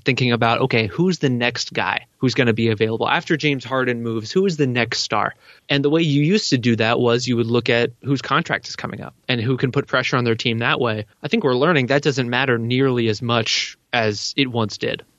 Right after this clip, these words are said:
And, and the, the lever-, level of leverage that guys have now and their ability to, to choose their own adventure and to pick their destination throughout the league,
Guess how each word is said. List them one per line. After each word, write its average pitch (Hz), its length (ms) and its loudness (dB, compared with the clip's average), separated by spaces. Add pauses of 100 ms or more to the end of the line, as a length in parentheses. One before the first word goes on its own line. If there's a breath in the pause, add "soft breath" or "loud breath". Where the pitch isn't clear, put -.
(180)
And, 120 160 0
and 120 160 0
the, 127 120 2
the 123 280 -2
lever-, 147 320 0
level 170 260 4
of 120 140 0
leverage 127 460 0
that 127 100 -2
guys 117 320 0
have 123 280 0
now 123 360 0 (160 soft breath)
and 120 160 -2
their 117 100 4
ability 117 440 2
to, 117 340 2
to - 120 0
choose 131 280 2
their 123 100 4
own 113 80 4
adventure 120 460 2
and 113 100 2
to 117 60 -2
pick - 240 -2
their 123 100 2
destination 120 720 0
throughout 117 260 2
the 123 80 -2
league, 117 340 2